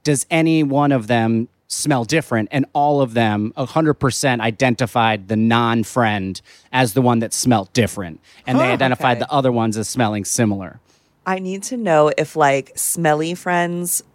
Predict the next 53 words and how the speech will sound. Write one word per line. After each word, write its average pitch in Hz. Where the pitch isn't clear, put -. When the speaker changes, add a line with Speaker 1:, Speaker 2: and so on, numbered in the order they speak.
Speaker 3:
like 143
smelly 147
friends 147
Speaker 2:
Yes. 135
Speaker 3:
and, -
like, -
clean 156
friends 156
like 143
clean 143
friends, 143
and 151
that's, 147
like, 143
the 147
basics 127
of 120
this. -
Or 151
was 147
it, 151
like, 139
more 139
complicated? 127
Speaker 1:
It 165
was 175
Speaker 2:
Right. 170
Speaker 1:
more 180
complicated 120
than 98
that 92
because 127
it 156
Speaker 3:
Okay. 151
Speaker 1:
was, 143
I 131
think 180
they 190
weren't 160
allowed 139
to, 123
like, 120
use 101
soap 151
and 147
stuff 151
like 147
that. 139
Speaker 3:
Wow. 131
Speaker 1:
So 143
it's 135
not 156
about 139